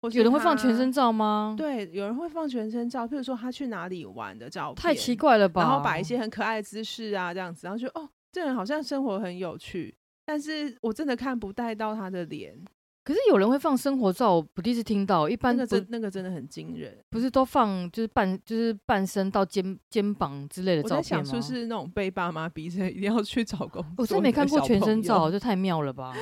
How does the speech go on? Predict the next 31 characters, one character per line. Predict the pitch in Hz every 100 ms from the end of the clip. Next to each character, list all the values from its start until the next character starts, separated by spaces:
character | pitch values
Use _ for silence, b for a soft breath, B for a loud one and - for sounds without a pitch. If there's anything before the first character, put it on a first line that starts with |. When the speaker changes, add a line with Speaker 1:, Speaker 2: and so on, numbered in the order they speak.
| 453
Speaker 1:
<laughs> | 392 330 -
就， | 269 233
就， | 226 269 233
就 | 226 262
是 | 254 247
只 | 226 185
能 | 156
放 | 175 170
一 |
些 | 180 170
生 | 165 135 170
活 | - -
照。 | - 151 -
Speaker 2:
该 | 254
不 |
会 | 233
后 | 233
面 | 240 214
还 |
是 | 180 208
迪 | 180 175
士 | 165 202
尼 | 160
乐 | 151 170
园 | 143 139
之 | 143
类 | 147 143
的， | 139 139 -
<laughs> | - -
就 |
是 | 190